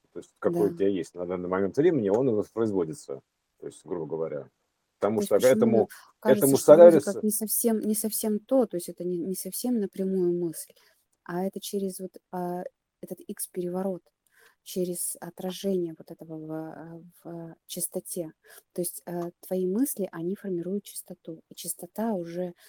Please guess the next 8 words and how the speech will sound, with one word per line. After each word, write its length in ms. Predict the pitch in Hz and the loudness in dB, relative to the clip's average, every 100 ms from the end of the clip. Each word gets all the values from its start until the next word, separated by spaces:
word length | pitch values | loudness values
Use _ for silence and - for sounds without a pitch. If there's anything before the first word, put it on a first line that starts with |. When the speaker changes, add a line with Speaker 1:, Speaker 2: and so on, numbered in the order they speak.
| - _ _ | -20 _ _
Speaker 2:
а, 360 | 180 165 160 160 | -12 -10 -10 -10
выходит 600 | 170 - 190 196 180 165 | -12 -10 -4 -4 -4 -8
на 120 | 160 | -10
взаимодействие 840 | 156 - 165 165 - 180 - 170 160 | -10 -10 -8 -8 -6 -6 -8 -14 -14
вот, 220 | _ - | _ -18
э, 140 | 151 156 | -16 -16
с, 320 | - - - | -14 -12 -14
а, 200 | 156 156 | -16 -20